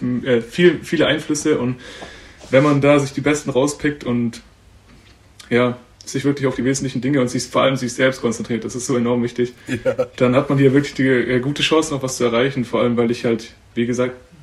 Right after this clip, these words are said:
Speaker 1: Berlin ist so voll mit kreativen Menschen, Menschen, die am Machen sind. Es ist so schnell, hast du die Möglichkeit, irgendwie zu connecten und, ähm,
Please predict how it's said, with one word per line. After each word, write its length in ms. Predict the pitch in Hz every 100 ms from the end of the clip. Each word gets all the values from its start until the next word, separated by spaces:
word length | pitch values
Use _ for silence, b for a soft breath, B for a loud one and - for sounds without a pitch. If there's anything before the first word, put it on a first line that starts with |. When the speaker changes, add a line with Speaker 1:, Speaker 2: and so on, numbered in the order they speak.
| - - -
Speaker 1:
Berlin 340 | 131 127 143
ist 140 | 143
so 120 | 143 143
voll 320 | - 139 147
mit 140 | 139
kreativen 420 | - 127 117 123 117
Menschen, 280 | 131 131
Menschen, 220 | 120 123 120
die 80 |
am 100 | 117
Machen 220 | 120 127 117
sind. 180 | 120 117 B B B B
Es 120 | -
ist 140 | 120 -
so 160 | 139
schnell, 500 | 143 - 135 139 135 - - -
hast 200 | 135 135
du 60 |
die 80 | 123
Möglichkeit, 500 | 127 139 135 - 113
irgendwie 180 | 120 123
zu 120 | -
connecten 480 | - 117 131 - 110
und, 200 | 113 110
ähm, 320 | 117 113 113